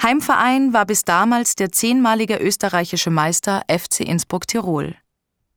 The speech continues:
Zwar verliefen die ersten beiden Jahre im neuen Stadion sportlich sehr erfolgreich, beide Male wurde der F C Innsbruck österreichischer Meister, jedoch war der Verein hochverschuldet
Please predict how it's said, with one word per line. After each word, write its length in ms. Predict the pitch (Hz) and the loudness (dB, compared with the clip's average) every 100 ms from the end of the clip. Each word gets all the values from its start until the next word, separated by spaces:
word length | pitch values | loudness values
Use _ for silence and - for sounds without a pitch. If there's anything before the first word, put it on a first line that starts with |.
| - | -6
Zwar 260 | - 233 247 | 0 2 2
verliefen 460 | 254 240 262 262 | 2 0 0 0
die 160 | 214 170 | 2 2
ersten 400 | 196 254 285 254 | 2 2 0 2
beiden 260 | 214 202 | 4 4
Jahre 380 | 202 180 196 226 | 2 4 2 2
im 140 | 185 196 | 2 2
neuen 200 | 180 190 | 2 2
Stadion 520 | - 175 175 180 175 | 0 0 0 -2 -2
sportlich 520 | - 175 185 - 170 | 0 0 0 -2 -2
sehr 140 | 175 | 0
erfolgreich, 800 | 147 147 165 180 202 233 285 - - - _ _ | 0 0 -2 -2 -2 -4 -4 -8 -16 -20 _ _
beide 260 | - 202 254 | -2 2 4
Male 460 | 220 190 220 233 | 4 4 2 0
wurde 180 | 202 202 | 0 0
der 180 | 190 - | 0 0
F 140 | 190 | -2
C 140 | - - | -4 -2
Innsbruck 440 | 226 - - 208 - | -2 -2 -6 -6 -2
österreichischer 640 | 196 208 175 170 180 170 | -2 0 -2 -2 -2 0
Meister, 540 | 165 165 190 - 240 - - - _ | 0 0 -2 -4 -6 -8 -20 -20 _
jedoch 380 | - 247 247 262 | -2 2 2 2
war 120 | 220 | 0
der 100 | 214 | 0
Verein 480 | 220 208 180 202 202 | 2 2 2 2 2
hochverschuldet 920 | 226 285 - 311 226 214 247 254 - | 0 -2 -2 -2 0 0 0 -2 -6